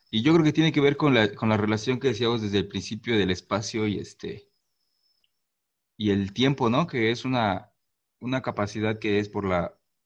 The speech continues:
por la vista y por el ojo, ¿no? Y ya acá se refleja en el equilibrio.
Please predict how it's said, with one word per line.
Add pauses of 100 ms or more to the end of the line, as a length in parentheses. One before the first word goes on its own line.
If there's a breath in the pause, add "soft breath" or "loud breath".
por
la
vista
y
por
el
ojo,
¿no?
Y
ya
acá
se
refleja
en
el
equilibrio.